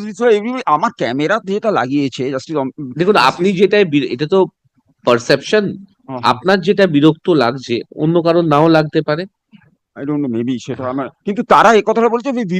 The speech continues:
Speaker 1: we went up to the commissioner level। এইগুলোকে, এইসব নোংরামি বন্ধ করার জন্য, এইসব চেঁচামেচি,
Speaker 2: ঠিক আছে,
Speaker 1: লোক
Speaker 2: চেঁচামেচি
Speaker 1: বাজি
Speaker 2: বন্ধ
Speaker 1: ফাটানো,
Speaker 2: করার জন্য।
Speaker 1: হ্যাঁ, গালাগাল, এইগুলোর জন্য আমরা we went up to the commissioner।
Speaker 2: ঠিক
Speaker 1: তো
Speaker 2: আছে,
Speaker 1: ওরা যখন,
Speaker 2: আপনি তো
Speaker 1: এর মধ্যে শিলাদিত্য মুখার্জি আর চন্দন মুখার্জি, yes, please, মেল-, মেল।
Speaker 2: এখানে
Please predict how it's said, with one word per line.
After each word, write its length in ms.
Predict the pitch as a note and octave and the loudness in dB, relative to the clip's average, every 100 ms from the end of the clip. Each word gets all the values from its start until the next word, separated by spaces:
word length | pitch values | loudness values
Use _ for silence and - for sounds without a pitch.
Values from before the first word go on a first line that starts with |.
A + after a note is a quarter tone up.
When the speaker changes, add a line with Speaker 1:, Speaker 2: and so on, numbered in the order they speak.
| F#3 | -2
Speaker 1:
we 80 | G#3 | 0
went 240 | G3 A3 A3+ | 2 2 2
up 140 | A#3+ | -2
to 60 | F#3+ | -4
the 120 | G#3+ - | -6 -2
commissioner 480 | C#3 D#3+ - F3+ E3+ A2+ | -2 -2 -4 -2 -2 -6
level। 180 | F#2 E2 _ _ _ _ - | -10 -16 _ _ _ _ 0
এইগুলোকে, 540 | A3 G3+ A#3+ A#3 A3 | 2 4 4 6 6
এইসব 300 | G3+ F3+ A3 | 4 4 0
নোংরামি 400 | F3+ F3 F3+ F#3+ | 0 -2 -2 -2
বন্ধ 280 | D#3 D3 D3+ | -2 -2 0
করার 240 | D#3 E3 | 2 2
জন্য, 200 | E3 F#3+ | 0 -2
এইসব 180 | F#3 F#3+ - | -2 -2 -2
চেঁচামেচি, 360 | D3+ D#3 D#3+ | -2 -2 0
Speaker 2:
ঠিক 80 | F#3+ | 4
আছে, 200 | F#3 F3 | 4 4
Speaker 1:
লোক 80 | D#3 | 2
Speaker 2:
চেঁচামেচি 480 | C#3+ C3+ D#3 E3+ F#3+ | 4 4 4 2 2
Speaker 1:
বাজি 20 | |
Speaker 2:
বন্ধ 180 | D#3 C3 | 0 0
Speaker 1:
ফাটানো, 160 | E3 E3 | 0 0
Speaker 2:
করার 300 | F3 E3 E3 | 0 0 0
জন্য। 220 | F3 E3 | -4 -2
Speaker 1:
হ্যাঁ, 120 | F#3+ | 0
গালাগাল, 520 | D3+ C3 C#3+ D#3+ F#3+ | 0 0 0 0 -2
এইগুলোর 400 | E3 C#3+ D#3+ G3 | -4 -8 -8 -6
জন্য 240 | C#3+ C#3 F#3 | -4 -2 0
আমরা 260 | D3+ F#3+ | -2 0
we 160 | F#3+ A3+ | 0 2
went 200 | F#3 G3 | 2 4
up 140 | A#3+ G3 | 4 0
to 40 | A3 | -4
the 140 | A#3+ - | -2 2
commissioner। 480 | F#3 G#3+ - C#3+ G2+ - _ _ | 4 2 0 -4 -6 -14 _ _
Speaker 2:
ঠিক 160 | - F3+ | -6 0
Speaker 1:
তো 80 | E3+ | 4
Speaker 2:
আছে, 160 | C#3 | 6
Speaker 1:
ওরা 160 | F3 G3 | 6 6
যখন, 280 | G3+ - A#3 | 4 0 2
Speaker 2:
আপনি 280 | G#3+ F#3 G3 | 2 2 4
তো 120 | G#3+ | 4
Speaker 1:
এর 100 | A#3 | 4
মধ্যে 160 | B3+ | 0
শিলাদিত্য 540 | B3+ G3+ A#3+ B3 B3 C4+ | -2 0 0 0 -4 -4
মুখার্জি 320 | A#3+ B3+ A#3+ | 0 0 0
আর 60 | A#3+ | -2
চন্দন 240 | F3 D#3 C3+ | 0 0 -2
মুখার্জি, 240 | A#2+ A2+ | -6 -12
yes, 220 | B2 B2 - - | -8 -10 -10 -12
please, 180 | A#2+ - A2 | -12 -10 -10
মেল-, 180 | G#2+ | -8
মেল। 100 | - B2 | -8 -6
Speaker 2:
এখানে 460 | D#3 D3+ F3+ F#3 | -2 0 0 -2